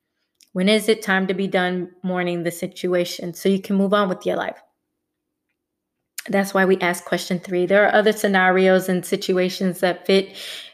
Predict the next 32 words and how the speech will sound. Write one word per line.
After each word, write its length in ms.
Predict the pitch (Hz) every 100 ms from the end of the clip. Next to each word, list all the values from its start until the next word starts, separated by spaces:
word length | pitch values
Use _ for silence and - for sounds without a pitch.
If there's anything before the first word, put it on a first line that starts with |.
| -
into 300 | 196 190 196
why 180 | 185 185
that 200 | 180 -
question 460 | 180 180 - 190
is 120 | 175
helpful. 540 | - 185 185 220 233 233 - - - _ -
Um, 480 | 180 180 175 170 -
but 140 | 220 220
these 180 | 277 302
questions 420 | - 254 233 233
were 80 | 214
actually 300 | 208 - 208
based 340 | 190 196 -
upon, 460 | 190 196 190 185 185
like 160 | 185 208
I 60 |
said, 220 | 202 214
the 80 | 185
scripture 800 | 175 - 190 - 190 185 180 -
I 100 | 175
found 520 | 180 - 180 175 180 - -
in 200 | 180 180
Ecclesiastes 1160 | 190 - 190 185 190 175 180 - 196 190 185
chapter 380 | - 180 - 202
three, 520 | 202 180 185 185 185 - - - _ -
um, 600 | 170 165 165 165 165 165
verse 260 | 185 180 -
one 180 | 190 190
through 200 | 202 -
eight. 340 | 175 180 - _
And 480 | - 175 170 170 165 170
this, 360 | 190 190 - -